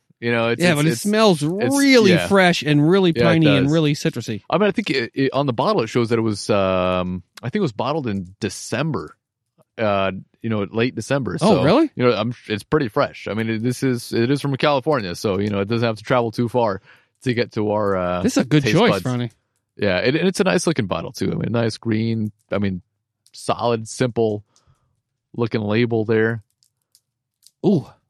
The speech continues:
Speaker 2: but it's the namesake of Figueroa Mountain.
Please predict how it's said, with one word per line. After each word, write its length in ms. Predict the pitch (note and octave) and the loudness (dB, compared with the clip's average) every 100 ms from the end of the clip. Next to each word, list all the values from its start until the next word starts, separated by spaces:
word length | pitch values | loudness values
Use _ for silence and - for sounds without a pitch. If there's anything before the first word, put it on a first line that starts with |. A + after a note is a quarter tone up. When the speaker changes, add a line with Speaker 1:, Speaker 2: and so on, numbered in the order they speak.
| _ _ | _ _
Speaker 2:
but 140 | D3 C#3+ | -2 0
it's 160 | F3+ - - - | 0 -4 -20 -12
the 160 | B2 B2+ | -4 -2
namesake 760 | B2 D#3+ A3 A3+ - G3+ G#3 - | 2 4 4 2 2 2 0 -4
of 140 | C3+ B2+ | -4 -2
Figueroa 540 | - F3 E3+ D#3+ D#3 | -2 0 2 2 2
Mountain. 360 | D3 B2+ G2 | 0 -4 -8